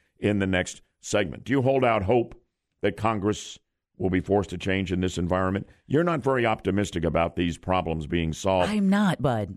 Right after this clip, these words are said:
Speaker 2: I'm really
Speaker 1: And
Speaker 2: not.
Speaker 1: why is that, Deb? What, what drives your skepticism that any of this will ultimately be changed despite the current furor?
Speaker 2: Reality.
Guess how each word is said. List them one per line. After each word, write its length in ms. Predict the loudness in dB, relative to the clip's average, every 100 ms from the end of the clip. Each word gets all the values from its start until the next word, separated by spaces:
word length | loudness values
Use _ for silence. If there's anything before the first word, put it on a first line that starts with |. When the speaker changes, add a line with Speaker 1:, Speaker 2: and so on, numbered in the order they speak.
| _
Speaker 2:
I'm 200 | 0 2
really 260 | 2 2 2
Speaker 1:
And 80 |
Speaker 2:
not. 160 | 4 6
Speaker 1:
why 100 | 6
is 300 | 6 2 0
that, 280 | -8 -10 -8
Deb? 220 | -6 0
What, 240 | 0 -2 -2
what 300 | 0 0 -2
drives 440 | -2 0 0 0
your 140 | -2 -2
skepticism 800 | 0 -2 0 -4 -4 -2 -2 -4 _ _
that 300 | 2 2 0
any 260 | 0 2 2
of 140 | 0
this 280 | 0 0 -2
will 220 | 0 0 2
ultimately 760 | -2 0 0 -2 0 0 0 _ _
be 140 | -2 0
changed 580 | 0 0 0 -2 -4 -10 _
despite 460 | -4 -4 -2 -4 -2
the 80 | -4
current 340 | 0 0 -2
furor? 500 | -2 0 0 -2 -6 _ _ _ _ _
Speaker 2:
Reality. 580 | -2 0 0 -2 -8